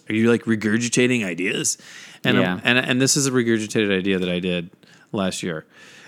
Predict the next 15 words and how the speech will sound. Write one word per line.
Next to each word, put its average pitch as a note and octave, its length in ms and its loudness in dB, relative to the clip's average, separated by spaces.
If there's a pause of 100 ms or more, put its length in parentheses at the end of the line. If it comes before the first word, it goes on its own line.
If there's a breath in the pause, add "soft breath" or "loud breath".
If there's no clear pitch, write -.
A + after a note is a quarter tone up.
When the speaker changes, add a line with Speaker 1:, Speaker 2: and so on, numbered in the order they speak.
(120 loud breath)
Speaker 1:
uh, F#2+ 200 0
was G#2 200 0
the G#2 80 4
washing G2+ 340 2
Speaker 2:
Wait, A2 80 0
Speaker 1:
machine F#2+ 240 4
Speaker 2:
you F#2 80 4
Speaker 1:
bear G2 80 6
Speaker 2:
said G2 120 6
this F#2 140 0
one? G2 120 2
Speaker 1:
canister. G2 280 -6
I A2+ 120 4
did, F3 300 6 (180)
yeah. C3+ 240 0